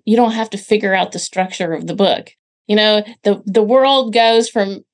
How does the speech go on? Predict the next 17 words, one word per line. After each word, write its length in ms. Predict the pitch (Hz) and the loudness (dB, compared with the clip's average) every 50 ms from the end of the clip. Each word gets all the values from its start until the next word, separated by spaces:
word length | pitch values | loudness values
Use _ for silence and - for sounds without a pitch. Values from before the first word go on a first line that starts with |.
| _ - | _ -6
the 80 | 208 | -4
first 240 | 208 220 226 226 226 | 0 2 2 2 2
week 140 | 226 226 214 | 2 2 2
of 100 | 220 202 | 0 0
January 680 | 208 214 202 196 202 202 196 190 196 196 185 190 202 | 0 0 0 2 2 0 0 0 0 0 2 0 0
to 120 | 202 214 202 | 0 -2 -4
the 120 | 196 185 | -2 0
last 260 | 180 180 185 202 - | 2 2 0 0 -2
week 160 | 208 202 202 | -4 -6 -6
of 100 | 202 175 | -6 -10
December 500 | - 190 185 - 202 196 190 180 190 185 | -8 -10 -8 -6 -4 -4 -2 -2 0 0
every 300 | - 151 170 170 190 185 | 0 0 0 0 -2 -4
year. 380 | 170 170 165 - - 202 208 - _ _ _ _ _ _ _ - | -2 -4 -4 -6 -6 -10 -10 -14 _ _ _ _ _ _ _ -4
And 260 | - 190 185 185 185 | -2 0 0 0 -2
so 380 | - - 208 185 180 180 180 180 190 - - _ _ _ - | -4 -2 0 2 2 4 2 0 -2 -6 -12 _ _ _ 0
it's 260 | 214 214 220 - - - | 0 0 0 -2 -4 -2
easy 640 | 262 269 277 262 233 254 240 233 226 214 - - | 0 2 4 4 4 2 2 2 0 -2 -4 -8